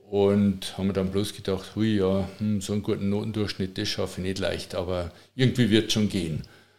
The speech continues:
Und so bin ich dann auch, äh, tatsächlich, äh, bis zum Abitur gekommen als durchschnittlicher Schüler und hätte niemals Medizin studiert, wenn nicht der Freistaat Bayern seinerzeit,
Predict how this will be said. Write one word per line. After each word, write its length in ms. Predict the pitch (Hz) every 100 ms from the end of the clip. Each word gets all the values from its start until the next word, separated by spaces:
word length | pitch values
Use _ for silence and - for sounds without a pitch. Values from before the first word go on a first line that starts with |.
| _ _ _ _ -
Und 220 | 95 87
so 80 | 98
bin 180 | 104
ich 80 | 104
dann 240 | 98 101 95
auch, 540 | 95 98 95 - -
äh, 60 | 98
tatsächlich, 800 | 101 90 95 90 110 104 - -
äh, 140 | 101 95 - _ _ _ _
bis 180 | 113 107
zum 180 | 120 107
Abitur 420 | 95 95 - 113
gekommen 500 | 104 95 104 123 127
als 240 | 98 92
durchschnittlicher 640 | - 117 - 135 127 110 117
Schüler 540 | 104 120 127 139 131 123 -
und 200 | 98 98
hätte 220 | 101 95 95
niemals 480 | 98 107 98 98
Medizin 420 | 104 98 98 - 113
studiert, 600 | - 107 - 107 107 - - - _ _ _ _ _
wenn 300 | 98 101 101
nicht 440 | 101 107 - - 98
der 260 | 92 92
Freistaat 560 | - 92 98 - 95 -
Bayern 340 | 85 98 113
seinerzeit, 800 | 113 98 110 113 - 107 107 -